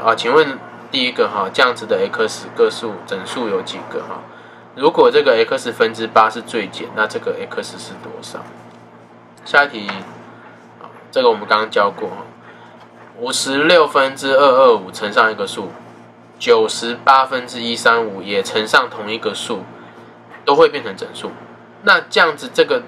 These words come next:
最小的 a 哈，会是多少哈？A 大于零哈。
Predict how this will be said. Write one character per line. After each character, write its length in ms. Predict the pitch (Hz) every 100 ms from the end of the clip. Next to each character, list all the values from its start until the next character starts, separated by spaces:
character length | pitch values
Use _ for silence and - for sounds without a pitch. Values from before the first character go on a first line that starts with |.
| -
最 240 | - 160 110
小 480 | - - 101 90 90
的 180 | 101 92 - -
a 300 | 131 120 117
哈， 200 | 117 104
会 160 | 98 120
是 160 | 113
多 320 | 113 - 107 107
少 200 | - 92
哈？ 240 | - 90 82 - -
A 240 | 127 127 123
大 240 | - 110
于 120 | 101
零 120 | 95 - -
哈。 140 | 90